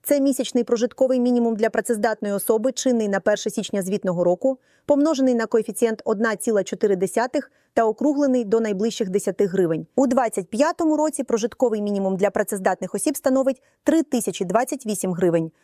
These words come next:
тож гранична неоподатковувана сума нецільової допомоги дорівнює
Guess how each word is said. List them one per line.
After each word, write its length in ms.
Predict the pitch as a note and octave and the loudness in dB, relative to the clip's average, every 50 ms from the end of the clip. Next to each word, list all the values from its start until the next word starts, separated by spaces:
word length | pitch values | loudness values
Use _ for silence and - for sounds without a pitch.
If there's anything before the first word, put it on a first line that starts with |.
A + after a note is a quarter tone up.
| _ _ _ | _ _ _
тож 220 | - C4 B3+ - | 2 2 2 0
гранична 580 | A#3 G#3 A#3+ C4 C4 C4 A#3+ G3 - - F#3+ F3 | -2 -2 0 2 2 0 0 -2 -4 -4 -2 -2
неоподатковувана 920 | F3+ F#3+ G#3 G#3 G3 G#3+ F#3+ G3+ G3 - - F#3+ F3+ F3 E3+ F3+ F#3 G3 | 0 0 -2 0 0 0 0 0 -2 0 0 0 0 0 0 -2 -2 -2
сума 280 | - - E4 E4 D#4+ D4+ | -2 0 2 2 4 4
нецільової 560 | C#4 C4+ - - B3+ A#3 A#3 G3+ G#3+ F#3 F3+ | 2 0 0 0 0 0 2 2 0 0 0
допомоги 440 | E3+ F#3 - A#3+ B3 C#4+ E4 C#4 D4 | -2 -2 0 2 2 2 2 0 0
дорівнює 520 | A3 A3+ G#3+ A#3 B3+ C4 C4+ C4 C4 B3+ | -2 0 0 2 2 2 2 2 2 -2